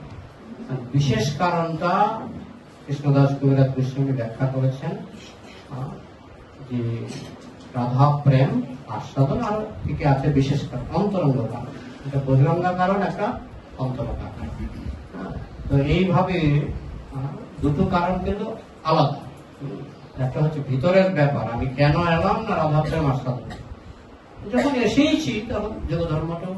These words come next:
প্রচার হয়ে যাক। হ্যাঁ, এরকম দুটো কারণ এখানে ব্যাখ্যা করা হয়েছে। তো আমরা আজকে শুনবো যেটা,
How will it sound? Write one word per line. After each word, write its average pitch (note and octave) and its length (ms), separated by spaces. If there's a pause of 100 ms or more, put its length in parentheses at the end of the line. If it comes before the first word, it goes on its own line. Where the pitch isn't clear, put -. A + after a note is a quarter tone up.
প্রচার D3 280
হয়ে D3+ 220
যাক। C#3+ 220 (880)
হ্যাঁ, G2 160 (440)
এরকম B2 320
দুটো C#3 240
কারণ C3 440 (540)
এখানে C#3 300
ব্যাখ্যা B2 300
করা - 160
হয়েছে। - 360 (140)
তো D3 60
আমরা D3+ 240
আজকে D3+ 280
শুনবো D#3 360
যেটা, C3 440